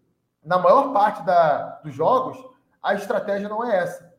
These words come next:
Então, o time ele não se sente tão seguro, tão confortável quando se depara com essa situação. O Raí dissecou muito bem o que foi o jogo.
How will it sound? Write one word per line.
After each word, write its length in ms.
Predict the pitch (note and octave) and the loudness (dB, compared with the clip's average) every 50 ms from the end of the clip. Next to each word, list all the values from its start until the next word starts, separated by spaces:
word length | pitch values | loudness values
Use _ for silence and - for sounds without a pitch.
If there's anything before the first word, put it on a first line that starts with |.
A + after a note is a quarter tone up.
| _ _ _ _ | _ _ _ _
Então, 460 | D#3+ E3 - F#3 F#3 G3+ G#3 G#3+ G#3+ | -16 -2 2 2 2 2 2 -2 -6
o 60 | G3 | -8
time 280 | - - G3+ G3 G3+ G3+ | -10 -12 -10 -8 -6 -4
ele 140 | G3+ G3+ | -4 -4
não 120 | G3+ G#3 G#3 | -6 -8 -10
se 120 | - A#3 | -10 -12
sente 360 | - - G#3 G#3+ A3 A3 G#3 | -12 -10 -10 -12 -10 -12 -16
tão 200 | G3 - G3+ G#3 | -12 -10 -10 -10
seguro, 480 | G3+ - - A#3 E3 F3+ G3+ G#3 G3 F#3 | -10 -12 -12 -12 -8 -6 -6 -6 -6 -6
tão 140 | - F#3+ F#3+ | -6 -6 -6
confortável 760 | F#3+ F#3+ F#3 D#3+ - - - - F#3 F#3 F#3 F#3 G3 G#3 - - - _ _ | -4 -6 -6 -4 -4 -6 -2 2 4 4 4 4 0 -4 -8 -14 -18 _ _
quando 180 | - F#3 F#3 G3 | -8 -6 -6 -6
se 140 | F#3+ - E3+ | -8 -8 -8
depara 320 | G3 F#3+ - F3 F3 F3+ | -8 -2 0 0 0 2
com 80 | F3+ F3+ | 0 -2
essa 160 | E3 F3+ - | -4 -4 -8
situação. 560 | - - F#3+ F#3 - - - F#3 G#3 - - - - _ - | -6 -4 -2 -2 -2 0 -2 -2 -2 -2 -6 -12 -20 _ -4
O 100 | A#3 A3 | 0 2
Raí 760 | G#3 G#3 G3 F#3+ G3+ G3+ G3+ G3+ G3 E3 D3 C3+ - - - | 4 4 4 2 0 -4 -4 -4 -4 -4 -4 -6 -10 -14 -14
dissecou 520 | C#3+ F#3+ F#3+ - - G#3+ - - G3 G3 G3 | -12 -12 -12 -8 -6 -6 -6 -4 -4 -4 -4
muito 200 | G3+ G3 - F3 | -4 -8 -10 -10
bem 160 | D#3 F#3 F#3 | -10 -10 -12
o 40 | F#3 | -12
que 60 | - | -14
foi 160 | - F3+ E3+ | -12 -10 -8
o 60 | D#3 | -8
jogo. 380 | C#3 C#3 D#3 G3 C4+ C#4 - | -6 -4 -4 -4 -4 -6 -10